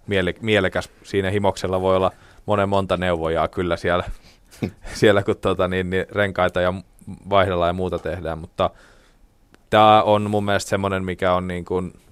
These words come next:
selkeästi ollut aina osa, osa rallia ja on, että kuljettaja parivaljakon pitää itse pystyä sitä autoa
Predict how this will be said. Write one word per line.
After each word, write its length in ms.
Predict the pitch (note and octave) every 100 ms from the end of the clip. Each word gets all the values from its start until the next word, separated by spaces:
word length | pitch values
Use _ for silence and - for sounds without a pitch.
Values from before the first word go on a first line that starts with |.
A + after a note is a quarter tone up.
| _ _ -
selkeästi 720 | G#2 F#2+ G2 F#2 - F#2 - _ _ _ -
ollut 260 | F#2 G2+
aina 320 | G2+ G2 F#2+
osa, 320 | F#2+ F#2+ F#2 F2
osa 260 | G2+ G2 F2+
rallia 420 | F#2+ F#2 F2+ F2
ja 140 | F2
on, 200 | F2 F2
että 280 | E2 - F2 - _
kuljettaja 460 | - F2 - F2 E2 _
parivaljakon 600 | F2+ F2+ F2 F2 E2+ E2
pitää 280 | E2+ E2+ D#2+
itse 240 | E2 -
pystyä 460 | - E2 E2 - E2+
sitä 260 | - -
autoa 400 | E2+ E2 - E2